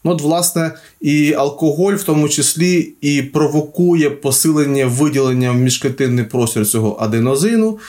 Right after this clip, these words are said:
посилює спорідненість аденозину до своїх рецепторів, і це також є дуже потужним, е, потужним, е, таким, е, заспокійливим,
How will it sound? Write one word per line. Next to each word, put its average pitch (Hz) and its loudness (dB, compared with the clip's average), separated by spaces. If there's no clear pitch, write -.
посилює 151 2
спорідненість 196 0
аденозину 160 0
до 147 0
своїх 147 0
рецепторів, 139 -2
і 214 2
це 160 -2
також 151 -2
є 127 -2
дуже 131 -2
потужним, 127 0
е, 117 -2
потужним, 131 0
е, 120 0
таким, 117 -2
е, 107 0
заспокійливим, 120 -2